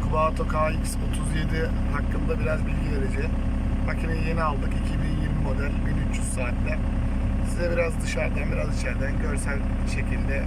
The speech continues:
hem anlatıp hem bilgi vereceğim. Videoların devamı için, e,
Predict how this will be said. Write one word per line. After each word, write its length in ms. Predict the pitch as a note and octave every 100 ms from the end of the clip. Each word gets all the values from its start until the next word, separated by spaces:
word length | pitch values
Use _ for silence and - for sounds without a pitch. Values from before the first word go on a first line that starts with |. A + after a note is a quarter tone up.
| -
hem 140 | D3+
anlatıp 340 | D3 - - D#3
hem 160 | D3+ -
bilgi 240 | - -
vereceğim. 340 | - - - - - - - - - - - -
Videoların 480 | D#3 D#3+ E3 D#3+ E3
devamı 300 | D#3+ D#3 D#3
için, 200 | - -
e, 180 | - -